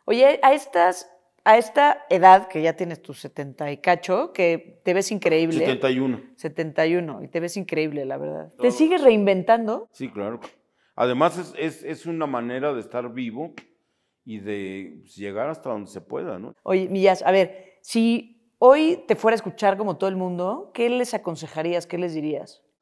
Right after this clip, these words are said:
Speaker 2: Sean auténticos y, y si quieren algo, hasta las últimas consecuencias, no claudiquen. Y, y para vivir, pues, ya se buscará la manera, pero no,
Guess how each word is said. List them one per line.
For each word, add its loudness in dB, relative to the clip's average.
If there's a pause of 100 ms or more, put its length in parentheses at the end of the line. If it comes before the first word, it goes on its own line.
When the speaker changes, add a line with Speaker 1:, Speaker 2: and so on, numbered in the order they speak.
(220)
Speaker 2:
Sean 0
auténticos -4 (720)
y, -14 (300)
y -12
si -20
quieren -2
algo, -2
hasta -8
las -10
últimas -10
consecuencias, -12
no -8 (360)
claudiquen. -4 (840)
Y, -14
y -14
para 0
vivir, -6
pues, -16
ya -2
se -10
buscará -4
la -4
manera, -4
pero -6
no, -6